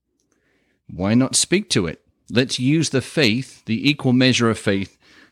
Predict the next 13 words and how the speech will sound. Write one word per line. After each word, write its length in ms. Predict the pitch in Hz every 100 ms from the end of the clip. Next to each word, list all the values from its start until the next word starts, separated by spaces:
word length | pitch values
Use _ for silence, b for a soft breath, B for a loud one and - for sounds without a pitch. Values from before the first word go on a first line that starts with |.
| _
that 320 | 98 95 90
God 180 | 95 98
has 160 | 98
given 400 | - 131 135 95
us, 180 | 85 87
to 100 | -
speak 400 | 101 - 139 139
to 100 | -
these 260 | 123 120 98
mountains 600 | 107 110 123 127 113 104
in 140 | 95 107
our 160 | 98
lives 500 | 104 113 98 90 -